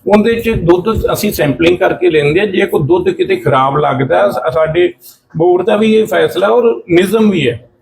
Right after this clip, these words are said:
ਅਸੀਂ ਉਹ ਦੁੱਧ ਨੂੰ ਡਰੇਨ ਕਰਾਉਂਦੇ ਆ। ਉਹ ਉਹਦੇ 'ਚ ਇੱਥੋਂ ਤੱਕ ਟੈਸਟ ਨੇ ਵੀ ਇਹਦੇ 'ਚ ਸ਼ੂਗਰ ਕਿੰਨੀ ਹੈ, ਯੂਰੀਆ ਕਿੰਨੀ ਆਉਂਦੀ ਹੈ। Even ਕਿ ਇਹੋ ਜਿਹੀਆਂ ਸਾਡੇ ਕੋਲ ਮਸ਼ੀਨਰੀ ਹੈ ਵੀ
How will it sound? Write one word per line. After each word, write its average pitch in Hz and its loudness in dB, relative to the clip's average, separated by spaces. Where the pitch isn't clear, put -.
ਅਸੀਂ 196 0
ਉਹ 226 0
ਦੁੱਧ 190 0
ਨੂੰ 220 0
ਡਰੇਨ 196 0
ਕਰਾਉਂਦੇ 190 0
ਆ। 127 0
ਉਹ 180 0
ਉਹਦੇ 202 2
'ਚ 220 -4
ਇੱਥੋਂ 208 -2
ਤੱਕ 214 -4
ਟੈਸਟ 175 -2
ਨੇ 190 0
ਵੀ 208 0
ਇਹਦੇ 214 0
'ਚ 190 -6
ਸ਼ੂਗਰ 151 0
ਕਿੰਨੀ 170 0
ਹੈ, 196 2
ਯੂਰੀਆ 175 2
ਕਿੰਨੀ 170 2
ਆਉਂਦੀ 165 2
ਹੈ। 202 -2
Even 196 0
ਕਿ 175 -2
ਇਹੋ 180 2
ਜਿਹੀਆਂ 196 2
ਸਾਡੇ 175 0
ਕੋਲ 180 0
ਮਸ਼ੀਨਰੀ 156 0
ਹੈ 202 0
ਵੀ 202 2